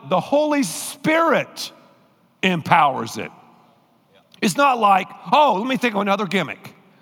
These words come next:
Oh, let me, let me do," no, no, no. The Holy Spirit empowers it. And the Bible says, "Where the Spirit of the Lord is, there is freedom."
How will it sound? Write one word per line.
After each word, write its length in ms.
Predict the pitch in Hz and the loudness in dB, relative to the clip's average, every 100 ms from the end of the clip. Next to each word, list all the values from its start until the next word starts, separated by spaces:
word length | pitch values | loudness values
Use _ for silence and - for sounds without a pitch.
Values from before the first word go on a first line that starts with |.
| - | 0
Oh, 260 | 240 302 220 | 4 4 4
let 120 | 214 254 | 0 -2
me, 160 | 254 | -2
let 100 | 202 | -2
me 80 | 247 | -2
do," 140 | 208 | -4
no, 160 | 208 240 | -2 -2
no, 100 | 240 | 0
no. 220 | 214 139 - 185 - | -2 -4 -8 -12 -4
The 80 | |
Holy 300 | 185 262 269 | -2 0 0
Spirit 520 | 220 - - 262 247 - | -4 -6 -4 -2 -2 -4
empowers 760 | 196 - - 226 254 208 135 | -8 -8 -4 -2 0 -2 -6
it. 100 | 90 - - _ _ _ _ - - | -8 -14 -20 _ _ _ _ -10 -4
And 100 | 202 | 0
the 40 | |
Bible 300 | 220 285 262 | 2 2 0
says, 280 | 175 208 151 | -2 -2 -2
"Where 120 | 202 | -2
the 100 | 185 | -2
Spirit 300 | - 226 208 | -6 -4 -2
of 40 | |
the 80 | 190 | -2
Lord 280 | 196 233 240 | 0 0 2
is, 200 | 196 175 | 0 -2
there 240 | 185 185 | -2 -2
is 160 | 170 147 | -2 -6
freedom." 800 | - - 196 214 233 220 123 - | -12 -12 -6 -4 -2 -2 -4 -8